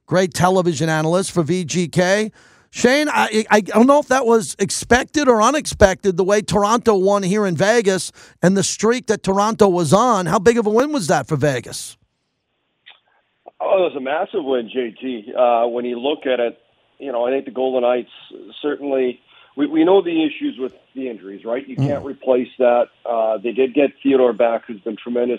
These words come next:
Speaker 2: since returning. Um, and there's a belief in the room, but they, they, to be honest, uh, it, it's been a long time since they have got to their game,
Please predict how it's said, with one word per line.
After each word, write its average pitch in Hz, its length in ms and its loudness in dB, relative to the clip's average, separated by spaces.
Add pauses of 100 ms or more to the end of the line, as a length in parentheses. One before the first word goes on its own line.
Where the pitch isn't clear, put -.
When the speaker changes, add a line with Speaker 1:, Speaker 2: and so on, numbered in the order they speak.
Speaker 2:
since 113 200 -14
returning. 117 560 -4 (560)
Um, 120 480 2 (720)
and 165 240 0
there's 185 220 0
a 196 40 -4
belief 208 280 -4
in 196 100 0
the 185 80 6
room, 196 240 2
but 135 140 -2
they, 147 320 -2
they, 135 80 -4 (160)
to 135 60 -14
be 139 120 -2
honest, 151 420 0
uh, 104 140 -8 (440)
it, 131 220 -10
it's 143 200 -10
been 143 160 0
a 131 40 2
long 131 420 0
time 131 440 0
since 110 180 -12
they 120 120 -8
have 104 180 -8
got 120 220 -4 (160)
to 117 60 -16
their 110 260 -10
game, 98 340 -10